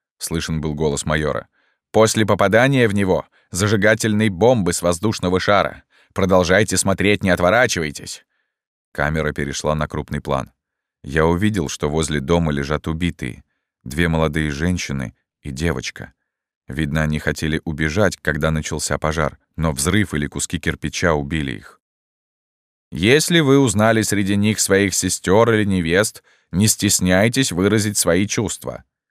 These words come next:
сказал майор деловито и скучно, как дежурная в крематории, которая руководит панихидой. Он отрабатывал свой урок. Но, видно, его работа уже начала давать свои плоды. «Нинка!» —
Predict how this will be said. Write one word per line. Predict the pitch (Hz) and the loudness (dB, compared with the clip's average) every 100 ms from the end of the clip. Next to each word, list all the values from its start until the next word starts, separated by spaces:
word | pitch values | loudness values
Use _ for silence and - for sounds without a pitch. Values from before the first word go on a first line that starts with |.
| _ _ _ | _ _ _
сказал | - 82 73 73 | -6 -2 0 0
майор | 73 78 78 | 0 0 -2
деловито | 73 76 71 87 87 | -2 -2 -2 -2 -4
и | 69 | -6
скучно, | - - 113 - 62 - _ _ - | -6 -4 -4 -4 -10 -12 _ _ -6
как | 85 73 | -4 -2
дежурная | 87 95 131 92 65 | -2 0 -2 -2 -6
в | - | -6
крематории, | 80 80 85 104 90 73 64 | -4 -2 -2 -2 -4 -4 -6
которая | 78 78 78 76 | -8 -4 -4 -2
руководит | 78 78 76 78 78 | -4 -4 -4 -2 -6
панихидой. | - 78 85 - 55 50 _ _ _ _ _ _ _ _ - | -6 -6 -8 -10 -12 -14 _ _ _ _ _ _ _ _ -6
Он | 80 | -4
отрабатывал | 73 - 71 67 73 - 85 92 | -4 -2 -2 0 -2 -2 -4 -4
свой | - 65 67 - | -6 -6 -8 -8
урок. | 76 71 - - - _ _ _ _ _ _ _ | -8 -8 -8 -14 -20 _ _ _ _ _ _ _
Но, | 78 87 | -2 0
видно, | 80 117 95 87 69 - _ _ _ - | 2 0 0 -2 -2 -10 _ _ _ -6
его | 82 85 | -2 2
работа | 85 80 87 90 | 2 2 0 0
уже | 82 78 | -4 -4
начала | 80 80 - 80 78 | -4 -6 -4 -2 0
давать | 78 76 - | 0 -2 -2
свои | - 76 | -2 -4
плоды. | 73 78 73 71 - _ _ _ _ _ _ _ _ _ _ | -2 -4 -4 -8 -12 _ _ _ _ _ _ _ _ _ _
«Нинка!» — | 147 190 160 - 104 | 6 8 8 6 0